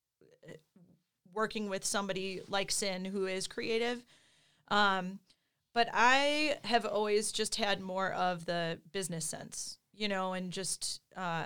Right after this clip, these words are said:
how things operate and, and what do we need to do to get from point A to point B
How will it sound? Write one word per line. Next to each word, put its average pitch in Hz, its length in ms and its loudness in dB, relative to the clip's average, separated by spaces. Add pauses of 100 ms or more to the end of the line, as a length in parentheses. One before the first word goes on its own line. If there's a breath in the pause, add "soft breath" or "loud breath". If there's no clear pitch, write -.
how 220 300 6
things 220 420 -2
operate 165 720 -4 (180)
and, 196 320 -8
and 190 200 -2
what 214 100 0
do 220 80 2
we 214 120 -2
need 208 160 -2
to 185 60 -4
do 202 220 -4
to 190 60 -4
get 190 240 -2
from 185 220 -6
point 180 340 -6
A 175 140 0
to 180 60 -2
point 170 320 -6
B - 280 -12